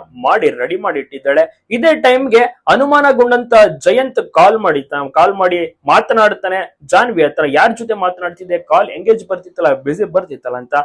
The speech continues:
"ನಾನೇ ಏನೋ ಒಂದು ಕೇಳ್ಬೇಕಾಗಿತ್ತು ಅಮ್ಮನಿಗೂ, ಅದಕ್ಕೋಸ್ಕರ ಕಾಲ್ ಮಾಡಿದ್ದೆ, ಬೇರೇನೂ ಕೂಡ ಇಲ್ಲ" ಎನ್ನುವಂತ ವಿಚಾರವನ್ನು ಕೂಡ ಜಾನ್ವಿ ಹೇಳ್ತಾಳೆ. "ಬೇಗ ಮನೆಗೆ ಬನ್ನಿ, ನಿಮ್ಗೆ ಒಂದು ಸರ್ಪ್ರೈಸ್ ಕಾದಿದೆ" ಅಂತ ಕೂಡ ತಲೆಗೆ ಹುಳವನ್ನ ಬಿಡ್ತಾಳೆ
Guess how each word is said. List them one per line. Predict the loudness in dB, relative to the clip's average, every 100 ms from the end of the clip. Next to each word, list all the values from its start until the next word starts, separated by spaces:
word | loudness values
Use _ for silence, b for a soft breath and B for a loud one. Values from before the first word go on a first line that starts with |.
| b b _
"ನಾನೇ | 2 4 4
ಏನೋ | 4 4
ಒಂದು | 2 0
ಕೇಳ್ಬೇಕಾಗಿತ್ತು | 2 2 4 2 0 -2 -2
ಅಮ್ಮನಿಗೂ, | -2 -2 -2
ಅದಕ್ಕೋಸ್ಕರ | -2 -2 -8 -4 -4 0 0 0 _
ಕಾಲ್ | 2 2
ಮಾಡಿದ್ದೆ, | 2 -4 -2 -4
ಬೇರೇನೂ | 0 -2 -2 -8
ಕೂಡ | -6 0
ಇಲ್ಲ" | 0 -2 -4 -6
ಎನ್ನುವಂತ | -6 -10 -6 -4 -4 B B -6
ವಿಚಾರವನ್ನು | 0 2 2 -2 -6
ಕೂಡ | 0 0
ಜಾನ್ವಿ | 2 0 0 -2
ಹೇಳ್ತಾಳೆ. | -4 -2 0 0
"ಬೇಗ | -2 -4 0
ಮನೆಗೆ | 0 0 -4 -4
ಬನ್ನಿ, | -4 -4 -4
ನಿಮ್ಗೆ | -6 -6 -8
ಒಂದು | -4 -6
ಸರ್ಪ್ರೈಸ್ | -4 -8 -4 -2 -2 -2
ಕಾದಿದೆ" | 0 0 0 -8
ಅಂತ | -6 -8
ಕೂಡ | -8 -2
ತಲೆಗೆ | -2 -2 -4 -2 -4
ಹುಳವನ್ನ | -2 -2 -2 -4 -8
ಬಿಡ್ತಾಳೆ | -8 -20 -8 -2 0 0 -4 _